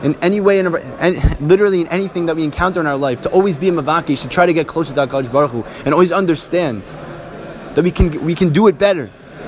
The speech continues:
There's, and there's more to do. And there's more to do. We're not done. We're not done.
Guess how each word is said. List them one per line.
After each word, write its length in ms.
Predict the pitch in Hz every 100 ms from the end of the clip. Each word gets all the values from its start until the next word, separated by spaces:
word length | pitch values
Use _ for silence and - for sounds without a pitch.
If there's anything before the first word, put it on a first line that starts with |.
| -
There's, 140 | 156
and 320 | 160 - 160 165
there's 320 | 160 170 147
more 260 | 156 202
to 140 | 185 180
do. 300 | 175 196 101 - - - - - - -
And 80 |
there's 140 | 180 156
more 200 | 185 208
to 120 | -
do. 300 | 185 202 131 - - - - - - -
We're 100 | 143
not 220 | 190 175
done. 300 | 170 202 127 - -
We're 100 | 143
not 220 | 190 175
done. 300 | 135 196 123